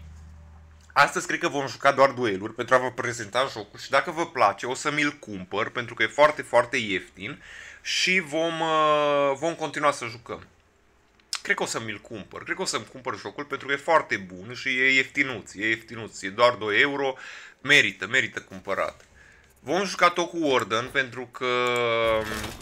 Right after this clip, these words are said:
deocamdată sunt cel mai bine obișnuit cu el pe, pe calculator. Dar după meciul acesta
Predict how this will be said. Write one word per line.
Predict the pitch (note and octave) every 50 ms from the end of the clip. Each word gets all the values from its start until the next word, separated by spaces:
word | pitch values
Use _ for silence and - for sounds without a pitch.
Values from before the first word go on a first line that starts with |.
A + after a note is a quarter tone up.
| - - - - - - - - - - - -
deocamdată | C#3 C#3 E3 E3 D#3 E3 D#3+ D#3
sunt | D3+ D3+ D3+ D3 C3+
cel | - E3+ E3+
mai | E3 E3 D3+
bine | C#3 C3+ C#3+ D3
obișnuit | C#3+ B2+ B2 A#2 A#2 B2 B2+ B2
cu | - - B2
el | A2 A2 A#2 B2 A#2 -
pe, | - G#2+ A2 A2 A2+ A#2+ A#2 A2+ A2+ A2+ A2 A2 A2 A2 G#2+ G#2+ G#2 G2+ G#2 G#2 G2+ G2+ F#2+ - -
pe | - A#2
calculator. | - - A#2 - - A2+ G#2+ - - - F#2 D#2+ - - - - - - - -
Dar | - A#2 D3 F3 G3+ G#3+ A3 G#3 F#3+ F3+
după | E3+ D3 F3 - F3
meciul | D3 D#3+ D#3+ - E3 C#3+
acesta | A#2 - - - G2 - - - A#2 C#3 D3+